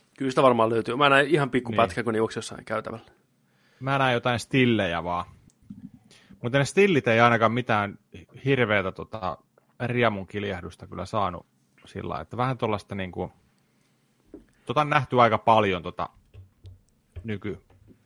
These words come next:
Speaker 2: nykypäivinä tollasta. Mut katsotaas tosta.
Speaker 1: Sillä aikaa, kun Jonista kattoo, niin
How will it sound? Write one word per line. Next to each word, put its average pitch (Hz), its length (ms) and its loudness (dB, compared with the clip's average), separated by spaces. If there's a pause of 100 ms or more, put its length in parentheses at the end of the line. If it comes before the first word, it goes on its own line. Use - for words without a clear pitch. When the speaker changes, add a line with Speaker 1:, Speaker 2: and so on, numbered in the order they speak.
(560)
Speaker 2:
nykypäivinä 95 720 -4
tollasta. 90 500 -8 (4000)
Mut 110 140 -16
katsotaas 78 680 -8 (120)
tosta. 101 720 -6 (920)
Speaker 1:
Sillä 143 180 0
aikaa, 127 180 2
kun 131 120 0
Jonista 131 340 0
kattoo, 120 380 0
niin 113 120 -2